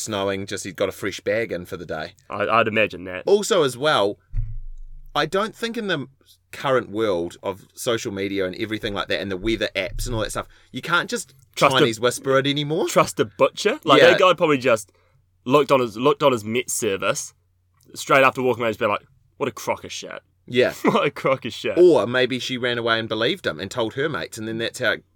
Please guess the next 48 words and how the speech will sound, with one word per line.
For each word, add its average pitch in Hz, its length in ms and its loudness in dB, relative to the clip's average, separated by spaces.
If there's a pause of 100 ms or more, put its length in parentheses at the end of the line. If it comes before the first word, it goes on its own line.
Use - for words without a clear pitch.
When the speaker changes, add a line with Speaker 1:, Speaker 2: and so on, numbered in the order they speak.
(140)
Speaker 2:
Got 143 120 2
the 117 80 -10
snowball 160 420 4
down, 104 220 2
was 107 80 -10
Speaker 1:
Yeah. 120 80 -2
Speaker 2:
gonna 113 100 -2
hit 147 120 -4
the 110 60 -6
dunes. 110 520 -2
Speaker 1:
All 135 120 2
of 127 60 0
a 120 60 -2
sudden, 123 240 0
there's 113 160 -4
a 104 40 -8
tornado 113 680 -2
in 101 80 -6
Parklands. - 680 -2
Speaker 2:
Oh, 165 200 4
mate. 127 260 2
uh, - 40 0
did - 180 -8
you, 113 160 -10
oh, 113 80 4
you 95 120 0
heard 139 140 2
about 101 220 -4
that? 90 160 -8 (120)
Speaker 1:
Yeah. 90 240 -4 (160)
Speaker 2:
Yeah, 117 200 -4
mate. 98 240 -4
A 135 60 -12
tsunami 123 720 4
down 104 220 -2
in 98 80 -6
bloody, 98 240 -2
down 107 240 -2
the 107 120 -2
Avon 104 260 0
River 117 320 0
as 104 100 -4
well. 113 340 0 (280)
Speaker 1:
God, 90 240 -12
that - 80 -8
would 82 160 -16
bring 78 140 -10
it, - 100 -16